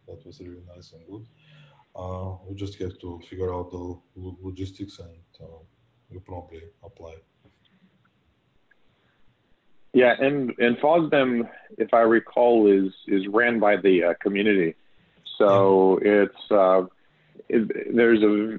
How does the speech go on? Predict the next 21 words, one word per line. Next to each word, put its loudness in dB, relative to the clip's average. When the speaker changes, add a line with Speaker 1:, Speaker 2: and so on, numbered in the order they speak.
Speaker 2:
very 4
wide 4
range -4
of -2
interesting -8
talks -4
that 2
are, 2
that -2
are 4
there 0
uh, -4
of -6
various, 2
uh, 0
uh, 0
of, -2
of -2
various 4
levels. 2
But, 2